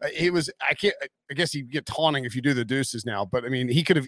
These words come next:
he could've done the deuces. I mean, he got him on a, I don't even know if it's a double move. It was just, he just ran past him as fast as humanly possible.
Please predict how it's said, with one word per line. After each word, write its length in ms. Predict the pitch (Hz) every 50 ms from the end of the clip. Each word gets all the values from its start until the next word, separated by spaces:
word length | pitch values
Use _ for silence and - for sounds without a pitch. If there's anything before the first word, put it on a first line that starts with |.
| - -
he 160 | 135 135 147
could've 200 | 175 196 160 131
done 160 | 123 165 147
the 80 | 143 127
deuces. 420 | 143 139 127 - 147 131 113 -
I 240 | _ _ _ _ _ -
mean, 100 | 143 160
he 60 | 202
got 160 | 180 196 185
him 80 | 175 165
on 200 | 151 135 127 120 -
a, 80 | 156
I 40 | 143
don't 120 | 120 - 131
even 100 | 123 127
know 180 | 139 165 190 196
if 40 |
it's 100 | 180 139
a 60 | 160 147
double 220 | 127 156 156 139
move. 220 | 127 156 185 165 123
It 20 |
was 80 | 117 110
just, 160 | 135 131 -
he 60 | 147
just 180 | 131 147 - -
ran 420 | 107 104 120 143 151 147 160 160
past 360 | 131 - 147 139 139 135 -
him 60 | 131 117
as 100 | 107 -
fast 360 | - - 127 123 131 139 -
as 80 | 135
humanly 220 | - 156 143 135 123
possible. 540 | 120 123 120 123 120 - 123 117 113 110